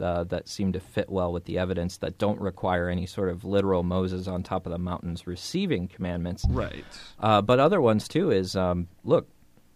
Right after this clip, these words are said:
Speaker 1: there are verses that make it plausible that God, or that Moses did drugs, right?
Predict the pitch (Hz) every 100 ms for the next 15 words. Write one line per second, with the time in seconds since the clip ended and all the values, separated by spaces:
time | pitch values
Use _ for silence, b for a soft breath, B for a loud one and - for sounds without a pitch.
0 | - _ _ _ 135 135 170 143 147 143
1 | 120 107 120 - - 117 135 151 104 95
2 | 92 - 98 92 90 - _ - 101 92
3 | 101 104 113 104 90 110 165 135 156 57
4 | - - _ _ _ _ _ _ - 92
5 | 107